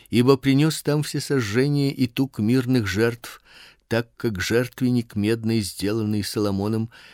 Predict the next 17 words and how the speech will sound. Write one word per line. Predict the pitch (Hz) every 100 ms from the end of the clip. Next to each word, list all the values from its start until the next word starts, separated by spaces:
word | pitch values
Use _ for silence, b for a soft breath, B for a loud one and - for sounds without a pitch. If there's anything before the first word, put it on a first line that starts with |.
| B
не | 92 110
мог | 117 131 -
вмещать | 110 117 113 - 117 123
всесожжения | - - 135 123 110 82 101 113 120 104 87
и | 85
хлебного | - 85 101 101 98
приношения, | 95 85 82 - 80 107 107 92 85
и | 76
туков. | - 92 101 92 - - _ _ _ _ _ _ B B B B
И | 101
сделал | 76 69 113 135 139
Соломон | 127 - 123 117 127 139
в | -
то | 135
время | 113 107 131 131 127
семидневный | - 120 113 82 113 156 170 160
праздник, | 151 131 127 95 117 69 -